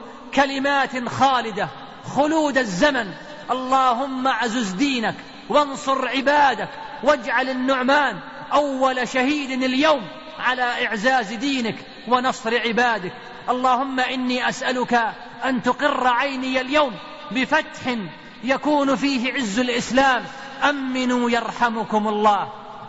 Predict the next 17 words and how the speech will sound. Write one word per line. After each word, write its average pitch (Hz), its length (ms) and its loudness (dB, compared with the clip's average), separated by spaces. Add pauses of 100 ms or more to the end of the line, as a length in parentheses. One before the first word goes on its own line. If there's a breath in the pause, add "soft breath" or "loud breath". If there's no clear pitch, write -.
(140)
أما 269 440 0
قائد 240 500 2
الفرس 247 580 -2 (320)
الفيروزان 240 800 0 (920)
لما 269 440 2
رأى 269 460 2
هزيمة 254 500 -2
جيشه 208 340 -4 (400)
فر 277 340 2
هاربا 226 680 2 (280)
لينجو 269 640 0
بنفسه 247 480 -4 (300)
ويترك 262 580 0
جيشه 254 560 0 (580)
يلقى 269 580 2
مصيره 262 580 0
وحتفه 254 920 0